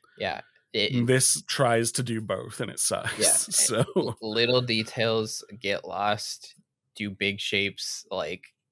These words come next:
Speaker 2: Yeah.
Speaker 1: something to distinct them. Those two fixes alone could have really solved this movie.
Speaker 2: Also, light your movie.
Speaker 1: Yeah. <laughs>
Speaker 2: Um,
Speaker 1: It helps when you're able to see them. <laughs>
Speaker 2: Yeah.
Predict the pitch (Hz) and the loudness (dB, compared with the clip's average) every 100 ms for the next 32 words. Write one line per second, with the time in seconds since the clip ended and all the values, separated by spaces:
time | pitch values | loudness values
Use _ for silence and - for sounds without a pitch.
0 | _ - - - 113 101 95 98 98 101 | _ -8 -6 -4 -2 -4 -4 -6 -4 -8
1 | 101 - 101 98 - 90 90 113 _ _ | -8 -10 -10 -12 -12 -14 -14 -16 _ _
2 | - 107 113 123 110 110 98 98 98 95 | 0 0 2 -2 0 -2 -2 -6 -6 -4
3 | 95 101 92 90 98 - _ _ 90 90 | -6 -6 -6 -6 -8 -12 _ _ -10 -8
4 | 82 - 113 - - 78 - - - - | -8 -10 -12 -10 -6 -6 -8 -14 -12 -10
5 | - 117 117 110 107 113 120 - 110 107 | -4 0 0 0 0 0 -2 -4 -4 -2
6 | 104 104 117 110 _ _ - 101 - 131 | -6 -6 -10 -12 _ _ 0 2 2 -4
7 | _ 127 110 - - 95 101 113 123 113 | _ 4 6 6 4 4 -4 -10 -12 -12
8 | - - - 123 120 - 113 98 98 87 | -14 -10 2 4 4 4 4 4 2 0
9 | - - - 95 - - - - 123 110 | -4 -2 -2 -2 -4 -6 -10 -2 0 0
10 | - 98 98 | -4 -6 -6